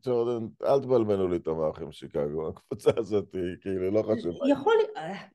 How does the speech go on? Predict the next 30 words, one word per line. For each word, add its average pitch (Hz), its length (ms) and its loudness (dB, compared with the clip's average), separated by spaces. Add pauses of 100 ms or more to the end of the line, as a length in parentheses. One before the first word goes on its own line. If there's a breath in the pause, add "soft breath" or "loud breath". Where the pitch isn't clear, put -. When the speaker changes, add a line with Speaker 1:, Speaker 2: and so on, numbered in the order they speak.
(120)
Speaker 2:
אולי, 330 180 2
אני 320 340 -2
יודעת, 190 600 4
אולי, 370 540 4 (140)
יכול 339 360 -2
להיות, 233 380 0
אבל 240 360 -4 (1000 loud breath)
יכול 269 320 4
להיות. 156 320 2 (280)
אני 269 140 4
חושבת 381 200 -2
שהבעיה 240 320 6
היא 226 160 6
אחרת, 175 460 -2
יותר, 190 420 0 (120)
אה, 165 480 4 (1160)
המזרח 175 840 0
באופן 175 380 2
שהוא 165 240 0
באמת, 175 360 -2
הוא, 160 240 2
הוא - 180 -2
פתאום 269 360 4
נורא 185 220 4
נחלש, 180 540 0
כאילו, 170 220 2
הפערים 160 640 0
בין 233 140 2
המערב 180 300 0
למזרח 180 320 -4